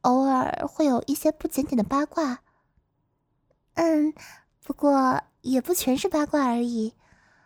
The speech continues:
普通学生里的师生恋，一起相约毕业以后就结婚这种美好结局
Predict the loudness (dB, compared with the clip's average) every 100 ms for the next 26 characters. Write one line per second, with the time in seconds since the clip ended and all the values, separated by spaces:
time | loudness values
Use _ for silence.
0 | _ _ -10 -8 -4 -4 -2 -2 0 0
1 | 0 0 -2 -2 -2 -2 0 0 -2 -4
2 | -14 -20 _ _ -8 -8 -4 -4 0 0
3 | 2 2 2 0 0 2 0 0 -4 -4
4 | -4 -2 -2 0 0 0 -2 -2 -2 -2
5 | -2 -2 -4 -2 -6